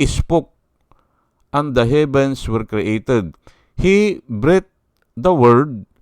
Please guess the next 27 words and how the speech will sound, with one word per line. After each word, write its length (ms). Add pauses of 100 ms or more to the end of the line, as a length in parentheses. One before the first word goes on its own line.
(340)
and 380
all 160
the 240
stars 720 (140)
were 240
born." 580 (1400)
Ayan 240
po. 480
Ngayon, 400
tatanungin 560
natin 320
na 80
naman 240
si 80
Marcolita, 720 (240)
bakit 560
ayaw 240
niyang 160
salitain 720
ang 240
West 240
Philippine 480
Sea? 320 (960)
Bakit 320
ayaw 320
niya? 320 (960)
Oh, 400